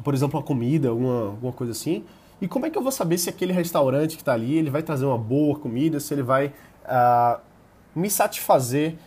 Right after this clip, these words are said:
daquilo ali que eu tô querendo, atender às minhas expectativas, né? Então, eu, por exemplo, tenho usado muito o iFood, muito mesmo, o aplicativozinho lá do iFood, e eu normalmente escolho franquias que eu já conheço.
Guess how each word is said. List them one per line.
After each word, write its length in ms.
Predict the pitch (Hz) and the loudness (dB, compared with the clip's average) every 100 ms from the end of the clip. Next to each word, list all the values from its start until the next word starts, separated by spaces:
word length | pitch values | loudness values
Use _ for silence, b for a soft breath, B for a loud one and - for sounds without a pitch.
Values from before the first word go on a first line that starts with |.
| - | -14
daquilo 320 | 123 135 139 135 | -4 -4 -2 -2
ali 120 | 131 | -2
que 60 | |
eu 40 | 139 | -4
tô 80 | 135 | -4
querendo, 360 | 135 117 113 | -2 0 0
atender 340 | 131 185 151 160 | 0 0 2 2
às 100 | 156 | 2
minhas 160 | 151 | -2
expectativas, 760 | 127 - - 147 - 107 98 113 | -2 -8 -6 -8 -8 -10 -8 -6
né? 160 | 131 | -4
Então, 320 | 156 165 208 208 B B B _ - - | -4 -2 -4 -6 B B B _ -20 0
eu, 180 | 156 190 | 4 4
por 140 | 233 | 2
exemplo, 240 | 185 202 - | -2 -2 -2
tenho 160 | 220 | -2
usado 340 | 214 160 185 202 | 2 4 4 2
muito 680 | 170 156 165 185 240 247 | 0 4 6 6 4 2
o 40 | 226 | -2
iFood, 500 | 233 - 175 180 180 | -2 0 0 0 -2
muito 440 | 160 156 202 - | -2 -2 -2 -2
mesmo, 260 | 139 151 156 | -2 0 0
o 40 | |
aplicativozinho 680 | 135 139 139 139 127 120 139 | -2 -2 -6 -4 -6 -4 -2
lá 120 | 123 | -2
do 100 | 120 | -4
iFood, 320 | 107 143 156 165 B B B - | -6 -6 -6 -8 B B B -4
e 140 | 202 | 4
eu 140 | 254 247 | 4 6
normalmente 480 | 240 247 214 220 | 2 2 -2 -4
escolho 260 | - 202 196 | -4 -2 -2
franquias 480 | - 202 - 175 180 | -2 -4 -4 -4 -4
que 80 | 196 | -2
eu 40 | |
já 120 | 175 | -2
conheço. 520 | 175 196 143 151 - | -2 -2 -2 -4 -12